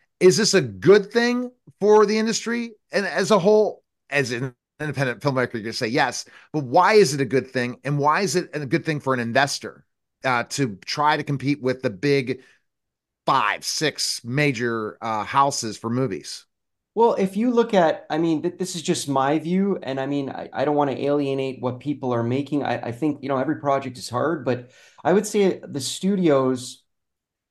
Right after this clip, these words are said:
Speaker 2: if you look, they're tremendously creative people that run these large corporations, right? And a lot of them now, if you look at even their share composition,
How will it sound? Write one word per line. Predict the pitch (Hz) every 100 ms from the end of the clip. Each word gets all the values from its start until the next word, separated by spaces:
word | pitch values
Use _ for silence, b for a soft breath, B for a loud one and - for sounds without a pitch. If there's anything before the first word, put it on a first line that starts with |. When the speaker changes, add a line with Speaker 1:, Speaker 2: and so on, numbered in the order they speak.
| _ _ _ _
Speaker 2:
if | 147 -
you | 190
look, | 185 170 -
they're | 160 156 147 -
tremendously | - 196 214 196 175
creative | - 165 123
people | 170 190 147
that | 123 113
run | 120 151 147 120 107 110 - -
these | 127 120
large | 120 135 131 123
corporations, | - 135 123 117 120 123 104 92 90
right? | 104 117 123
And | 131 127 123 B B 127
a |
lot | 143 185
of | 214
them | 170 139
now, | 131 127 127
if | - 123
you | 135
look | 151 151
at | 127
even | 127 131 127
their | 117
share | - 147 151
composition, | 131 123 123 104 107 - 107 107